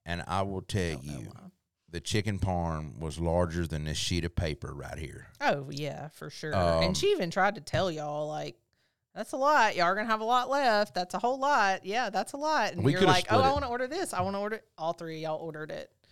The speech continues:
Speaker 1: We, we
Speaker 2: It was
Speaker 1: literally,
Speaker 2: literally this big.
Speaker 1: all three of us coulda split that chicken
Speaker 2: Yeah,
Speaker 1: parm.
Speaker 2: and probably still had some left.
Speaker 1: And then they brought out some garlic cheese bread, which we
Speaker 2: Oh, it was
Speaker 1: then
Speaker 2: very good.
Speaker 1: proceeded to cut open and put the chicken parm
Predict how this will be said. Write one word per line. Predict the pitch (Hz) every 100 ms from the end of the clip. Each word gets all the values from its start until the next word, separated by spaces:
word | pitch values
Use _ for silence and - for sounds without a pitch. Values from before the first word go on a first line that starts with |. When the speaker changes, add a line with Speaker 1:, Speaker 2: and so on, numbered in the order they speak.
| -
Speaker 1:
We, | 107 104
we | 95 107
Speaker 2:
It |
was | -
Speaker 1:
literally, | 92 107 101 95 92
Speaker 2:
literally | 85 82
this | 175 165 -
big. | 117 107 98
Speaker 1:
all | 98 98
three | - 92 92
of | 80
us | 80 -
coulda | 80
split | 73 - 80 -
that | 64
chicken | - 73 -
Speaker 2:
Yeah, | 311 480 160
Speaker 1:
parm. | 160
Speaker 2:
and | 175
probably | 190 214 175
still | - 175
had | 180 175
some | 180 160
left. | 165 196 170 - - - _ _ _
Speaker 1:
And | - 95
then | 117 165 170
they | 139
brought | 117 110 101
out | 98 62
some | - 85
garlic | 80 87 92 82
cheese | - - 92 90
bread, | 78 69 67 67 64 - -
which | 80 76 -
we | 80 82
Speaker 2:
Oh, |
it | 92 104
was | 92
Speaker 1:
then | 73
Speaker 2:
very | 73 101 71
good. | 73 73
Speaker 1:
proceeded | - - - 110 101 92
to | 92
cut | - - 101
open | 95 90 - 80 76 73 _ _ _
and | - 87
put | - -
the | -
chicken | 104 92 87
parm | 80 90 87 80